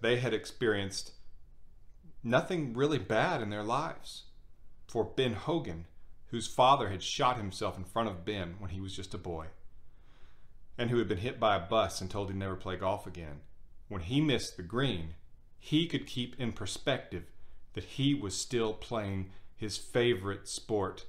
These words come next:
golf, at the highest level. He saw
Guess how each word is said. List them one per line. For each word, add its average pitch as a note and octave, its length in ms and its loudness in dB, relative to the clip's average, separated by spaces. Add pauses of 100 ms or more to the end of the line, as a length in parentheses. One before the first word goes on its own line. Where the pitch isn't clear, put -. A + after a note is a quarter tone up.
(460)
golf, G2+ 520 8
at A2+ 160 -4
the - 40 -2
highest G2+ 520 -2
level. F2+ 420 -2 (960)
He - 180 -4
saw A2+ 800 6